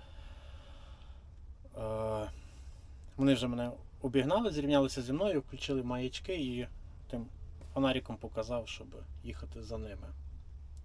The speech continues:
Та й все. Перед з'їздом на паркінг вони включили маячки, я з'їхав за ними зразу.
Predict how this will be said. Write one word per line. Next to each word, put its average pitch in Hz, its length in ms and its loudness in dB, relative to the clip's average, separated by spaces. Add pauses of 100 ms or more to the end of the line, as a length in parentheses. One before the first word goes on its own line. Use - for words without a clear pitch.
(1200)
Та 156 100 2
й - 20 4
все. 269 280 12 (1300)
Перед 156 300 10
з'їздом 135 440 4
на 135 60 6
паркінг 214 420 4 (100)
вони 139 380 4
включили 127 400 0
маячки, 127 480 0
я 147 280 4
з'їхав 127 380 -2
за 156 120 -2
ними 190 280 0
зразу. 131 380 4